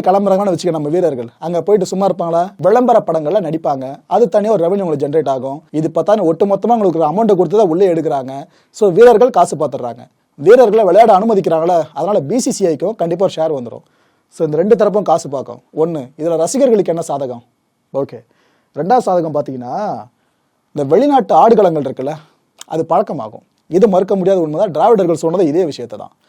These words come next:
இப்ப பி பி எல் நடக்குது அப்படின்னா, அங்க இருக்கிற லோக்கல் கிரவுண்ட்ஸ்ல தான் ஃபுல்லா மேட்ச் நடந்துட்டு இருக்க போது, நம்ம பிளேயர்ஸ் விளையாடி விளையாடி இந்த ஆஸ்திரேலியா பிட்ச் அப்படின்றது அவங்களுக்கு ரொம்ப, ரொம்ப ஈஸியான ஒரு பிட்சா மாறிடும். நாளை பின்ன அந்த விக்கெட்ல எந்த ஒரு மேட்ச் நடந்தாலும் நம்மளால பெஸ்டா பெர்ஃபார்ம் பண்ண முடியும். அந்த ஒரு சாதகம் இருக்க தான் செய்யுது.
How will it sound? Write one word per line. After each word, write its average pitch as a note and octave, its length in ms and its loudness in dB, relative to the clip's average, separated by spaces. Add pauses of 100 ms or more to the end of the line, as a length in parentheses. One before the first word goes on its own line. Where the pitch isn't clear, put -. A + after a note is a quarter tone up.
(380)
இப்ப C#3 200 -6
பி F#3 180 0
பி A#3 100 4
எல் G#3+ 60 4
நடக்குது F3+ 360 0
அப்படின்னா, D#3+ 200 -4 (220)
அங்க F#3+ 260 0
இருக்கிற A3+ 200 2
லோக்கல் G#3 300 4 (160)
கிரவுண்ட்ஸ்ல F#3+ 280 2
தான் G#3+ 160 2
ஃபுல்லா G#3 140 4
மேட்ச் F#3+ 220 0
நடந்துட்டு E3+ 300 -4
இருக்க D3 80 -6
போது, F3 320 0 (220)
நம்ம F#3+ 300 0
பிளேயர்ஸ் A3 280 4
விளையாடி G3+ 280 4
விளையாடி E3 580 0
இந்த D3 180 -4
ஆஸ்திரேலியா A#3+ 500 4
பிட்ச் F#3+ 280 -4
அப்படின்றது E3+ 380 2
அவங்களுக்கு D#3+ 240 -2
ரொம்ப, G3+ 200 0
ரொம்ப A3+ 160 2
ஈஸியான G#3 320 -2
ஒரு F#3+ 160 -2
பிட்சா D#3+ 160 -6 (100)
மாறிடும். A#2+ 300 -10
நாளை D#3 280 4
பின்ன A#3+ 140 6
அந்த F#3 100 4
விக்கெட்ல G#3 320 0
எந்த F#3 180 4
ஒரு G#3+ 100 6
மேட்ச் F3+ 200 0
நடந்தாலும் D#3 540 -2
நம்மளால F3 260 -2
பெஸ்டா E3 220 -2
பெர்ஃபார்ம் F#3 280 -2
பண்ண C3+ 100 -10
முடியும். A#2 240 -12
அந்த F#3+ 180 0
ஒரு F#3+ 100 0
சாதகம் F#3+ 260 2
இருக்க D3 120 -4
தான் D3 160 -4
செய்யுது. G#2+ 220 -14